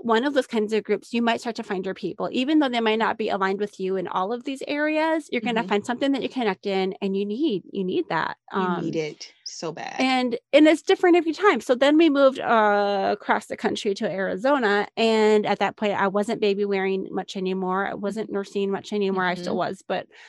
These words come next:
Speaker 1: it wasn't, like, the big thing that I needed.
Speaker 2: Yeah.
Speaker 1: And, but we were putting a kid into kindergarten. And you know what? I started,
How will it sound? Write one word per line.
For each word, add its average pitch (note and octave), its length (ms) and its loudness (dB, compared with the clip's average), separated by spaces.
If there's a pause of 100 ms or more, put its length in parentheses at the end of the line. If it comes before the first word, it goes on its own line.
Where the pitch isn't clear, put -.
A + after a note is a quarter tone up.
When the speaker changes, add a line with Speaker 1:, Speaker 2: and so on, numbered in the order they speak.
(140)
Speaker 1:
it C4 100 2
wasn't, C#4 420 4
like, A#3+ 260 0
the A3 140 -2
big G#3+ 280 0
thing A3+ 220 0
that G#3 140 0
I F#3+ 80 0
needed. G#3+ 480 -2 (220)
Speaker 2:
Yeah. D#3 260 -10
Speaker 1:
And, A#3+ 180 2
but A#3 120 2
we B3 100 6
were A#3 80 4
putting A#3+ 320 0
a G#3+ 60 2
kid G#3+ 200 -2
into F#3+ 180 -4
kindergarten. G3 580 -4
And G3+ 120 -2
you C4 80 -2
know C4+ 140 -2
what? B3+ 220 2 (120)
I A#3 80 -4
started, C4+ 360 -4